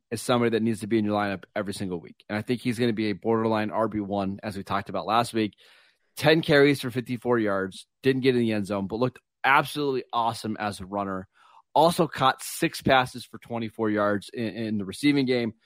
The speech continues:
So if you're in a full point P P R league, there's eight points for you right there. I, he just looks incredible. I, I'm just, just so in on Rhamondre Stevenson.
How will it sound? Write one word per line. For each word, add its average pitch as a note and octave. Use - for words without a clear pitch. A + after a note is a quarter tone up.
So A2
if F#2+
you're A2+
in A#2
a G#2+
full A#2+
point A#2
P A#2+
P A2
R A#2
league, G#2
there's A2+
eight B2+
points A#2+
for -
you G#2
right G2
there. A2
I, F#2
he D3
just D3
looks C3+
incredible. G2+
I, A#2+
I'm B2+
just, -
just C#3
so C#3+
in C3
on A2
Rhamondre G#2
Stevenson. -